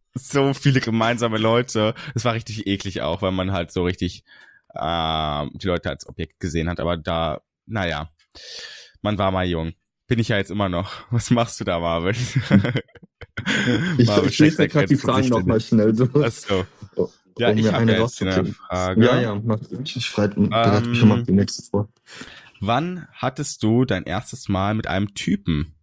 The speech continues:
Speaker 1: Ja, ich würd sagen, ich beantworte dir jetzt als erstes. Also mein
Speaker 2: Mhm.
Speaker 1: erstes Mal war mit, ja, also wenn man wieder jetzt Analsex, Analverkehr mit einzieht, dann war es mit fünfzehn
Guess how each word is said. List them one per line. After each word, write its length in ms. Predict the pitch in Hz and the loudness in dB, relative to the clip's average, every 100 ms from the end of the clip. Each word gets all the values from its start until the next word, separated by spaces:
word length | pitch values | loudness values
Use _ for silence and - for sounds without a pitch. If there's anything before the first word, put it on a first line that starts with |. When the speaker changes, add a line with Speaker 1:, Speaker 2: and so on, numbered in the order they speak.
| _ _ _ - _ _ _ _ _ _ - | _ _ _ -20 _ _ _ _ _ _ -4
Speaker 1:
Ja, 360 | 113 110 90 | 0 2 2
ich 100 | 92 | -2
würd 80 | - | -4
sagen, 160 | 101 95 | -2 -4
ich 120 | 101 | -2
beantworte 500 | - 95 90 104 101 | -4 -2 -2 -4 -2
dir 100 | 113 | -4
jetzt 120 | 107 | -2
als 180 | 87 - | -4 -6
erstes. 420 | - 87 - 151 | -4 -4 -4 -4
Also 320 | 92 101 98 | 0 2 2
mein 340 | 90 95 101 101 | 0 -2 -2 -2
Speaker 2:
Mhm. 380 | - 113 104 110 | 6 8 10 8
Speaker 1:
erstes 360 | 151 180 - - | 8 6 0 -2
Mal 420 | 101 104 120 104 82 82 | 0 2 2 0 -4 -2
war 400 | 90 110 135 139 | 0 0 0 0
mit, 580 | 113 120 135 - - - - - - _ - - - - _ | 2 0 -2 -6 -12 -12 -20 -20 -20 _ -20 -20 -20 -20 _
ja, 420 | - 104 104 101 - _ | -2 0 2 -2 -6 _
also 240 | 95 110 110 | -4 0 2
wenn 80 | 110 | 2
man 160 | 110 | 0
wieder 220 | 104 110 104 | 0 0 0
jetzt 160 | 104 | -2
Analsex, 1160 | - 104 107 131 151 151 - - 135 135 - - | -4 -2 0 2 2 0 -2 -4 -2 -2 -4 -6
Analverkehr 560 | 117 120 131 131 135 123 | -2 -2 -2 -2 0 -2
mit 160 | 127 | -2
einzieht, 420 | 101 113 117 - | -2 -2 -2 -4
dann 140 | 107 101 | -2 0
war 200 | 95 98 | 0 -2
es 140 | - | -2
mit 180 | 90 - | -6 -6
fünfzehn 760 | - 123 160 - - 170 170 | -10 -6 -6 -4 -2 0 0